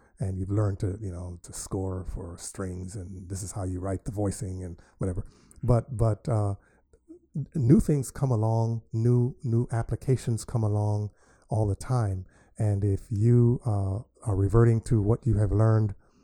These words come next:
uh, I'm sorry, how you've done things over, over and over and over, uh, that, uh, can be, in my opinion, a, a recipe for, uh, for, <laughs> for failure, <laughs> 'cause you're just gonna stop.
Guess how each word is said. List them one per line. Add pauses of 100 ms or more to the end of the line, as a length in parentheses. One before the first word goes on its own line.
(380)
uh,
I'm
sorry,
how
you've
done
things (720)
over,
over
and
over
and
over, (420)
uh, (240)
that, (600)
uh, (420)
can
be,
in
my
opinion,
a,
a
recipe
for, (560)
uh, (220)
for, (320)
<laughs>
for (220)
failure, (140)
<laughs>
'cause
you're
just
gonna
stop.